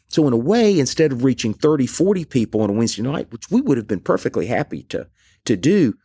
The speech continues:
we're now reaching hundreds and hundreds of people, praying with them in their cars, um, catching up with them, seeing the same people week after week,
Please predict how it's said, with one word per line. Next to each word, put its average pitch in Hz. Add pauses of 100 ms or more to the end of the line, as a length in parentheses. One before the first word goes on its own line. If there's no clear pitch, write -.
(120)
we're 131
now 139
reaching 117
hundreds 117
and 85
hundreds 127
of 71
people, -
praying 127
with 147
them 151
in 151
their 160
cars, 127 (440)
um, - (120)
catching 135
up 156
with 139
them, 139
seeing 139
the 139
same 143
people 143
week 135
after 131
week, 120